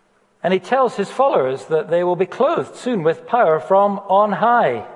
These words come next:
There'll be another glorious visitation, this time when the Holy Spirit of the risen Lord is sent upon his church at Pentecost. And Luke wrote a second book. We call it the Acts of the Apostles, and that is the story of that wonderful visitation,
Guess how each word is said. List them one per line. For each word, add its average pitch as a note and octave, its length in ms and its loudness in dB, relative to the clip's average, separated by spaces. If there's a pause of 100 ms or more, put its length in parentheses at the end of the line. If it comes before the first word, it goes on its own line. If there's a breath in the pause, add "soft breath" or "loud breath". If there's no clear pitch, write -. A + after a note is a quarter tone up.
(1300 loud breath)
There'll F#3+ 160 2
be G3 80 2
another G#3 440 2
glorious G3+ 720 2
visitation, G3+ 720 -2
this B3+ 220 0
time D3+ 400 -2 (800 loud breath)
when G3 160 0
the G3 120 2
Holy A3 220 2
Spirit - 560 -2
of D3+ 100 -4
the D#3 100 0
risen D3+ 280 -2
Lord B2 600 -2
is C#3+ 120 -4
sent D3+ 400 -6
upon C#3+ 340 -4
his C3 160 -8
church A#2+ 340 -6
at - 100 -14
Pentecost. F#3 760 -10 (1300 loud breath)
And G3+ 140 0
Luke C4 180 -2
wrote G3+ 180 2
a F#3+ 40 -4
second G3+ 440 -2
book. A#2+ 380 -8
We D3 160 -8
call D#3+ 280 2
it D3 80 -4
the D#3 80 2
Acts E3+ 280 -2
of F3 80 -2
the F3+ 120 0
Apostles, D#3+ 540 -2
and D#3 120 -2
that D#3 180 0
is F3 180 -6
the G#3 100 0
story A#3 480 0
of C3 100 -2
that E3+ 220 0
wonderful G3+ 560 0
visitation, F#3+ 680 -4